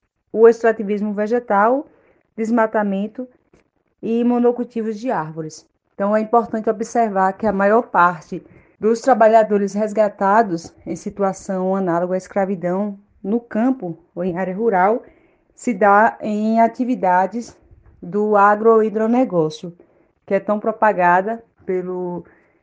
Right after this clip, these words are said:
pelo Estado brasileiro, pelos governos, como carro-chefe da economia, mas que utiliza da mão de obra escrava, do uso de agrotóxicos, dos desmatamentos, da expropriação de terras pra, pra expansão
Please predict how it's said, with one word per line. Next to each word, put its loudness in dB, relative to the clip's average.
pelo 0
Estado 0
brasileiro, -4
pelos -8
governos, -8
como -8
carro-chefe -4
da -6
economia, -4
mas -2
que -4
utiliza -2
da -2
mão 0
de -2
obra 2
escrava, 0
do -4
uso -2
de 0
agrotóxicos, -2
dos -4
desmatamentos, -4
da -2
expropriação -4
de -10
terras -4
pra, 4
pra 0
expansão -4